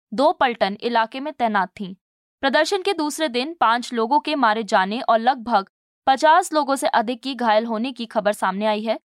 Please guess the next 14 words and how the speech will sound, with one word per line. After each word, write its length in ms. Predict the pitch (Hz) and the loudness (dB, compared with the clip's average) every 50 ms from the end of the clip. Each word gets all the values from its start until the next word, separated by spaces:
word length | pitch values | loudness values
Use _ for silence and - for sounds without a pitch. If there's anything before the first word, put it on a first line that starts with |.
| _ - | _ -6
इस 140 | 262 247 214 | -6 -2 0
घटना 300 | 220 247 247 - 311 320 | 0 0 2 2 2 4
पर 160 | 320 311 330 | 4 4 2
संयुक्त 420 | 330 - 269 240 233 254 247 - | 2 0 -2 -2 -2 -4 -4 -2
राष्ट्र 320 | 247 226 214 214 - - 262 | 0 2 2 0 0 -2 -2
महासचिव 580 | 262 233 220 214 - - 208 - - 214 277 302 _ _ - | -2 0 0 0 -2 -4 -6 -6 -6 -6 -6 -6 _ _ -4
एंटोनियो 520 | 220 220 226 - 269 277 285 294 320 330 | -2 -2 -2 -2 -2 -2 0 0 0 0
ग्यूटेरेस 540 | 247 233 233 233 - 240 233 240 233 - - | 0 -2 -6 -4 -4 -4 -4 -4 -6 -8 -8
के 240 | - 214 202 208 - _ - | -6 -6 -6 -6 -6 _ -2
उप 200 | 302 349 - 330 | -2 0 0 -2
प्रवक्ता 640 | 320 - 254 240 220 202 - _ - 202 180 180 - _ _ _ _ | -2 0 0 0 0 0 -2 _ 0 0 0 0 -2 _ _ _ _
फरहान 360 | - 254 254 233 262 262 269 | 0 0 2 2 0 -2 -2
हक 280 | 262 240 277 294 - 277 | 0 0 0 0 0 -4
ने 260 | 240 220 196 202 262 | -4 -4 -4 -4 -8